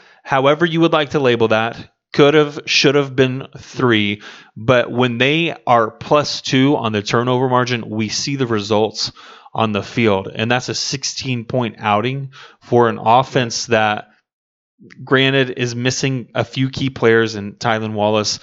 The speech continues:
and Spencer Sanders, but was very limited in what they were able to do. And some of that was by virtue of those turnovers and keeping them off of the field due to that. When I'm looking at, at this defense,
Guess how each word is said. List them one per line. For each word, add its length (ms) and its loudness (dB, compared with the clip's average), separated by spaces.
and 140 -8
Spencer 420 -4
Sanders, 440 0
but 180 0
was 180 -4
very 260 2
limited 720 -2
in 180 -6
what 220 0
they 140 0
were 180 -2
able 280 -2
to 140 -6
do. 240 0
And 260 -6
some 260 0
of 100 -2
that 180 0
was 160 -6
by 220 0
virtue 520 -2
of 300 -2
those 360 0
turnovers 800 0
and 340 0
keeping 420 -2
them 180 -2
off 340 2
of 60 -8
the 60 -8
field 440 0
due 220 0
to 140 -10
that. 220 0
When 140 2
I'm 140 0
looking 260 2
at, 280 2
at 260 -4
this 180 -2
defense, 720 0